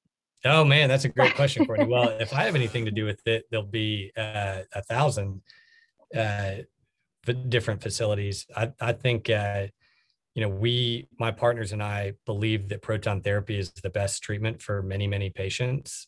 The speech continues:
Speaker 1: Um, and we think that patients should have more access to proton therapy. And so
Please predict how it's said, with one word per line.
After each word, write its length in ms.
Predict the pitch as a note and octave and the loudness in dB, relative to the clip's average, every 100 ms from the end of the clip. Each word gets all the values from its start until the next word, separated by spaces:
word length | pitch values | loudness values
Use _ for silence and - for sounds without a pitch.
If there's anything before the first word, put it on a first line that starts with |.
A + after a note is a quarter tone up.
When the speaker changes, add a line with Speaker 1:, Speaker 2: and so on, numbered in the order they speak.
| - | -8
Speaker 1:
Um, 300 | G#2 F#2 F#2 | -6 -4 -6
and 100 | G#2 | -6
we 80 | G2 | -4
think 380 | F#2+ - G#2+ G2 | -6 -6 -6 -4
that 140 | G2 | -6
patients 340 | - G2 G#2 F#2 | -6 -4 -4 -8
should 140 | F2+ | -8
have 140 | F#2+ F#2 | -8 -6
more 220 | F#2+ G2 | -4 -4
access 460 | F#2+ - - G2 | -4 -8 -6 -6
to 80 | - | -6
proton 400 | - G2+ G#2 G2+ | -6 -6 -4 -6
therapy. 340 | G2+ G2+ G2 G#2+ | -4 -4 -4 -6
And 100 | F#2+ | -4
so 300 | G2+ F#2 | -4 -4